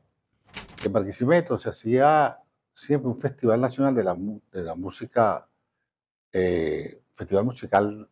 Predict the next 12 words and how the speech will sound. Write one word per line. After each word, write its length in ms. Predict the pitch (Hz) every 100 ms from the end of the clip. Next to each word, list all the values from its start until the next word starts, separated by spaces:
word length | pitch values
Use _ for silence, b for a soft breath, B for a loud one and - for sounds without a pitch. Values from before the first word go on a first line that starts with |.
| _
algo 200 | 120 135
así, 280 | - 104 92
Festival 340 | 95 87 104
Nacional 300 | 135 117 104
de 60 | 104
la 100 | 82
Música, 480 | 78 - _ _ _
¿no? 120 | 110
Que 120 | 127
venía, 560 | 71 - 92 101 85 - _ _ _
venían 280 | - 85 98
grandes, 500 | 92 95 98 95 -